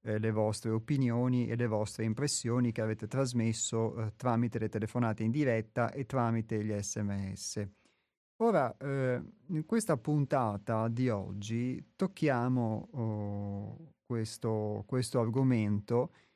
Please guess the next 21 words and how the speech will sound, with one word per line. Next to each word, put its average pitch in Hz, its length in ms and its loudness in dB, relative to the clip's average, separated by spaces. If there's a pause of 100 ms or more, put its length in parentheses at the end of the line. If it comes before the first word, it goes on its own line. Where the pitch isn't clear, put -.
(100)
qualcosa 127 420 0
che 117 140 -4
comunque 131 420 2
gli 117 140 2
somiglia 120 480 2
molto, 113 520 0
ma 110 240 0
come 110 220 -2
ormai 113 300 2
saprete, 117 520 -2
se - 140 -6
ascoltate 110 520 -2
gli 113 80 2
Altronauti 113 580 0
da 107 80 -2
un 107 100 0
po' 107 120 -4
di 107 120 -2
tempo, 113 440 0
ci 101 140 -8
sono 104 400 -2